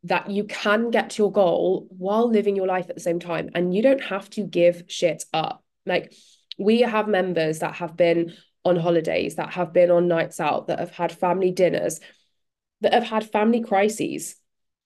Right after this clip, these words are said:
and they're still working towards their goals, and they don't feel over-restricted or like they've had to give up significant things in their life in order to get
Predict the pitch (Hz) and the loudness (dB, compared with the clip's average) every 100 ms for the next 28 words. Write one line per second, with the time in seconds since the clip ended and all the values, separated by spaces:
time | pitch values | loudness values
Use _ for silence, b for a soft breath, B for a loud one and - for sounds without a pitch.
0 | _ _ _ - 208 202 202 196 - 196 | _ _ _ -2 0 2 0 -2 -2 2
1 | 196 190 185 180 175 180 175 185 175 170 | 4 4 0 -2 -6 -8 -6 -4 -2 0
2 | 170 175 156 - - 185 180 185 185 180 | 0 0 0 -2 -2 2 2 4 2 0
3 | - 214 190 185 175 175 170 170 165 175 | 0 2 2 0 0 0 0 -4 -2 -4
4 | - - 160 - - 175 175 160 151 - | -4 -6 -4 -4 0 0 2 -2 -2 -8
5 | b b b _ _ _ _ _ _ _ | b b b _ _ _ _ _ _ _
6 | _ _ _ _ - 190 190 185 - 208 | _ _ _ _ 0 4 4 2 -4 -6
7 | - 190 160 202 196 185 175 - - 180 | -4 -6 -4 0 2 2 -4 -4 -4 0
8 | 175 170 - 170 180 175 175 170 170 165 | 0 0 -6 -2 0 2 2 2 2 0
9 | 160 175 170 170 170 160 170 | 0 -2 0 -2 -8 -4 -4